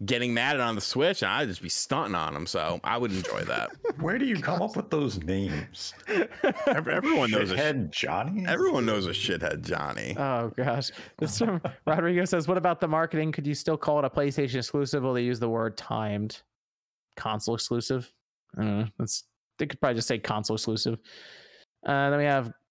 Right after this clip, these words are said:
Speaker 3: Gladiator says, "What are your thoughts on Shuhei Yoshida promoting P C handhelds for playing PlayStation games on the go?" I think that's good because there's no other handheld from the promoted <laughs> one.
Speaker 2: True.
Speaker 1: Not wrong.
Speaker 3: Yeah. <laughs> Uh, Larry says, "I'm convinced that this is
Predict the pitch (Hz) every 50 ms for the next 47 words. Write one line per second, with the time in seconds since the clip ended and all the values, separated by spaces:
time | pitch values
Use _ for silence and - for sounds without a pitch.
0 | _ _ - 135 135 135 135 135 135 131 127 - 143 135 123 120 139 139 131 123
1 | - 143 139 139 - - - 131 131 131 127 123 120 120 - 170 160 156 143 135
2 | 127 120 - 196 202 196 - 170 151 151 143 131 - - 202 185 - 190 180 196
3 | 202 170 156 151 165 - - 139 120 - 143 135 143 147 139 127 120 120 - 139
4 | 127 - 123 120 117 113 135 135 165 214 190 131 113 - _ - - - _ _
5 | _ _ - - - 107 110 110 110 - 135 123 - 139 131 - - 196 202 175
6 | 170 151 170 165 143 143 156 147 143 127 - - - _ - 147 156 151 147 143
7 | 156 156 147 143 156 143 135 - - 139 131 135 127 - 156 139 120 110 110 131
8 | 127 104 95 - - - - - - _ _ _ _ _ _ _ _ _ _ _
9 | _ _ - - - 82 78 78 80 82 82 82 80 78 82 - - _ _ -
10 | - - - 185 165 143 143 170 - 127 120 - - 143 - - - - - -
11 | - - - _ - - - - - - - - - - 135 139 135 135 135 123
12 | 90 143 151 160 156 165 156 170 156 147 156 147 - 156 135 147 151 151 - -
13 | 143 131 127 - - _ - 147 - 139 131 123 113